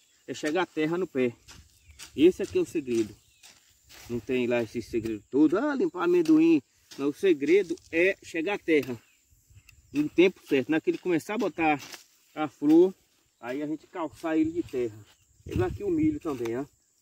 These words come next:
Que eu tô limpando. E esse milho é um milho muito bom.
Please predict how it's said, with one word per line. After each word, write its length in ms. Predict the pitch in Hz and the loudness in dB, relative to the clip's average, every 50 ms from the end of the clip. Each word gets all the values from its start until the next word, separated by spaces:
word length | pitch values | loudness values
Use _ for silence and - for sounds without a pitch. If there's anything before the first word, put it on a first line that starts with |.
| _ _ - - - _ _ | _ _ -20 -20 -20 _ _
Que 100 | 123 127 | -10 -10
eu 80 | 123 | -10
tô 300 | - - 131 127 120 110 - _ _ _ _ _ | -6 -4 -2 -2 -2 -4 -6 _ _ _ _ _
limpando. 500 | 117 113 110 - - 139 160 180 170 147 - _ _ _ _ _ _ _ _ _ _ _ _ | -16 -16 -14 -10 -6 -4 -4 -2 -4 -4 -8 _ _ _ _ _ _ _ _ _ _ _ _
E 120 | - 302 | -2 0
esse 200 | 339 - - - | 0 0 -2 -6
milho 340 | 294 302 339 403 415 359 320 - _ _ _ _ _ _ _ _ - - | -6 -4 -4 0 0 0 0 0 _ _ _ _ _ _ _ _ -14 -8
é 60 | 170 | -6
um 60 | 175 | -4
milho 220 | 180 196 214 202 | -4 0 2 2
muito 240 | 190 214 262 247 - 220 | 2 2 0 -2 -4 0
bom. 260 | 156 160 165 170 156 | 2 4 6 6 4